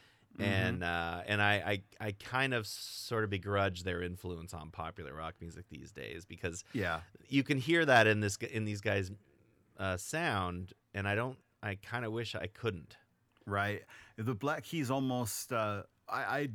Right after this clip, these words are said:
Speaker 1: did briefly consider putting them on, uh, my list here f-, today for songs that have been ruined, because they are so played out.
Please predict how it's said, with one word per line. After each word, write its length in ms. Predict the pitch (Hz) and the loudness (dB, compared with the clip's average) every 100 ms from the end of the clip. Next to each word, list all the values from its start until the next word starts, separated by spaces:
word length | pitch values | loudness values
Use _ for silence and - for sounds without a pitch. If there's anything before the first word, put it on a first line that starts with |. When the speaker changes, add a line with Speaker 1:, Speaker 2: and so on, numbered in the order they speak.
| 101 | -6
Speaker 1:
did 180 | 113 135 | -2 -2
briefly 300 | 113 113 120 | 0 -2 -4
consider 440 | 110 104 - 113 | -4 -4 -2 -2
putting 280 | 107 120 113 | 0 0 0
them 160 | 104 104 | 2 2
on, 340 | 104 104 101 | 2 2 0
uh, 140 | 98 98 | 0 0
my 220 | 98 98 | 2 0
list 340 | 98 107 - | 0 -2 -2
here 140 | 113 101 | -2 -2
f-, 120 | - | -2
today 260 | - 101 104 | -4 0 -2
for 260 | - 104 | -2 -6
songs 400 | - 110 101 92 | -4 -2 -2 -2
that 120 | 104 | -2
have 100 | 98 | -2
been 220 | 95 95 90 | -2 -2 -2
ruined, 360 | 92 104 98 | 0 0 0
because 260 | 92 101 107 | -2 -4 -2
they 100 | 113 | 0
are 100 | 107 | 0
so 500 | 90 - - 110 101 | -2 -6 -4 -2 0
played 300 | 98 - 92 95 | -2 -4 -4 0
out. 280 | 92 87 | 0 -2